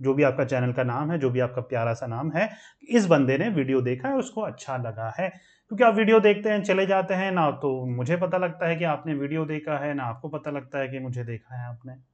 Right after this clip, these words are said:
ठीक है। तो कहीं ना कहीं प्रेजेंस फेल्ट कराओ अपनी, लाइक करो,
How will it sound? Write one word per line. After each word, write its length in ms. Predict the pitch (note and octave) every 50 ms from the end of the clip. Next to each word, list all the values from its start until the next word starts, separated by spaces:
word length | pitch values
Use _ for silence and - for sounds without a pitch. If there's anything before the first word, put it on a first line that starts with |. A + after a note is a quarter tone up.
| _ -
ठीक 120 | G#3 G#3
है। 120 | A3+ G3 - - - - - - _ -
तो 80 | - G3
कहीं 120 | G#3 G#3
ना 80 | G3+ G3
कहीं 160 | G3 G3 G3
प्रेजेंस 400 | E3 F#3 D#3+ C#3 D#3 E3 D#3+ - -
फेल्ट 180 | C#3+ C#3 D3+
कराओ 260 | C#3+ - C3+ C#3 D3 D3+
अपनी, 260 | - D3 D#3 F#3+ - - _ _ _ _ _ -
लाइक 260 | B2 B2 D#3+ F3 - -
करो, 380 | F#3 E3+ G#3+ B3 - - _